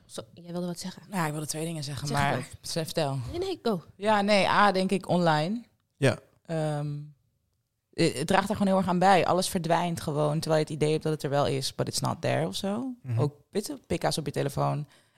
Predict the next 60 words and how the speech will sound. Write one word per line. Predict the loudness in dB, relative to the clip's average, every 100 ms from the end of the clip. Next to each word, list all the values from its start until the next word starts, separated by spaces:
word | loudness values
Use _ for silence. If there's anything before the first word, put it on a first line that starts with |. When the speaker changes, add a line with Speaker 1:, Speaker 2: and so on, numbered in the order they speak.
| -2
Speaker 2:
It's | 2 4
gone. | 10 12 12 8
Het | 6
is | 6 6 8
so | 10 10 10
gone. | 8 6 6
Ik | 2
heb | 2
nu | 2 0 -6
sinds, | -4 -2 -2 -4
wat, | 0 0 0 _ 0
drie | 4 6
weken | 6 4 2
een | 0
nieuwe | 2
telefoon. | 0 -2 -2 -2 -2 -6 _ _ _
En | -2
die | 2
oude | 4 6 6
ligt | 4 4
daar | 2 4
nog | 2 0 0
zo | -2
van, | 0 -2
"Ik | -2
ga | -2 0
ooit | 0 0
een |
keer | -2 -4
die | -2
foto's | 0 0 -2
overzetten." | -2 -2 -2 -4 -4
Speaker 3:
Maar | -8 -2 0
dat | 2
Speaker 2:
But |
Speaker 3:
ga | 2
je | 2
Speaker 2:
am |
Speaker 3:
dan | 2
Speaker 2:
I | 0
Speaker 3:
niet | 0
Speaker 2:
gonna | 0
Speaker 3:
doen. | 0 -2
Speaker 2:
do | 2
it? |
Speaker 3:
Ja, | 6 6
precies. | 4 0 2
Speaker 2:
Terwijl | 6 8
er | 8
staan | 6 4
zoveel | 6 6 6 6 2
foto's | 0 0 0 -2
op. | -2 -4 -8 _ _ _ -8
Ehm, | 0 2 2
en | 0 0
twee, | 6 6 6
ja | 6 6
man, | 6 4 2
stilstaan | 2 4 4 4 2
bij, | 4 4 4 2 2